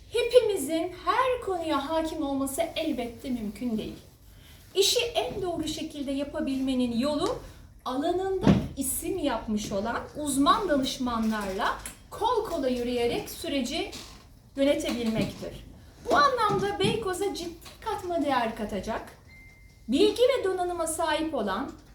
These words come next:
üniversitelerimizden, iş hayatımızdan ve bilim insanlarımızdan olan gerek yerli gerekse yabancı danışma heyetimiz olacaktır.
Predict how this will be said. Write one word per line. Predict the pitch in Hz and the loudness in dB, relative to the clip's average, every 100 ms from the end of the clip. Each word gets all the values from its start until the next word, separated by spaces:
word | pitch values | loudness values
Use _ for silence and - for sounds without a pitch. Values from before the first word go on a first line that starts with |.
| - | -6
üniversitelerimizden, | 320 320 330 403 440 453 392 349 302 247 196 202 202 311 - - - - | 2 2 4 0 0 2 2 4 2 2 0 -2 -2 -4 -10 -20 -16 -6
iş | 349 587 | -4 2
hayatımızdan | 508 381 320 294 254 214 196 185 185 285 - - - - - | 4 4 4 0 -2 -2 -4 -4 -4 -6 -14 -20 -20 -12 -2
ve | 339 262 | 0 2
bilim | 330 539 | 2 2
insanlarımızdan | 539 494 403 359 359 359 349 359 392 | 2 2 2 2 0 0 -2 2 2
olan | 277 240 226 277 - 254 | 2 -2 -2 -6 -6 -2
gerek | 349 494 554 - | 0 0 -2 2
yerli | 349 294 254 240 - - - | 2 4 2 0 -4 -8 -4
gerekse | 285 415 508 - 285 | 0 0 -2 0 2
yabancı | 269 240 269 277 285 320 415 571 - 226 | 4 4 2 2 2 2 -2 -4 -8 -2
danışma | 269 311 320 370 349 | 0 0 -2 -2 -2
heyetimiz | 233 - 185 196 | -4 -4 -6 -6
olacaktır. | - - - - - - - | -12 -14 -16 -18 -18 -20 -20